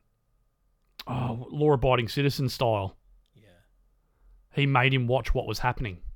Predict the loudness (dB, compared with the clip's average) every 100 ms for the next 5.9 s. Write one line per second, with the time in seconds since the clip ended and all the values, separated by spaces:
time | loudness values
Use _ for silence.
0 | -18 _ _ -16 -12 -10 -12 -16 -18 -16
1 | -16 -20 -20 _ _ _ -20 -20 -20 -20
2 | -20 -20 -20 _ _ _ _ _ -2 0
3 | -2 -6 _ _ _ -10 -6 -2 -2 -2
4 | -6 _ _ _ -6 -4 -2 -4 -6 -8
5 | -8 -8 -8 -8 -6 -6 -8 -10 -10